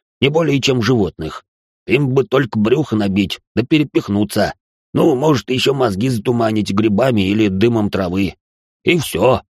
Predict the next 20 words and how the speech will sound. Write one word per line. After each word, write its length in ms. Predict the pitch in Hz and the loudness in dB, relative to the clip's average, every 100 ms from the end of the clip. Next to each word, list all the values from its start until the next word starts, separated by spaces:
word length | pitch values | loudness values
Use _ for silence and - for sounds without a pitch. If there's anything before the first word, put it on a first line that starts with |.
| _ | _
это 280 | - 131 147 | -4 0 0
верх 280 | 113 135 - | 0 0 -2
пределов 500 | 131 101 120 135 117 | -2 0 2 0 0
их 140 | 120 | 0
мечтаний. 640 | 127 107 - 101 110 76 - _ _ | -2 -4 -4 -4 -4 -4 -10 _ _
А 140 | - 117 | -2 0
наш 200 | 175 - | 0 2
род 240 | 147 139 | 2 0
никак 500 | 117 170 156 151 127 | 0 0 0 0 0
не 100 | 107 | 0
может 320 | 123 127 117 104 | 0 2 0 -2
собрать 380 | 113 113 113 | -2 0 -2
это 180 | 104 104 | -2 -4
стадо 380 | 101 110 107 98 | -4 -2 -2 -2
в 80 | 98 | -2
одном 280 | 101 104 101 | -2 -2 -2
месте, 440 | 98 87 92 76 _ _ | -4 -6 -8 -8 _ _
чтобы 340 | - 127 120 113 | -4 -2 0 0
заставить 480 | 113 104 113 110 | -2 -2 -2 -2
слушаться, 560 | - 120 104 - 95 82 | -2 -4 -4 -4 -4 -6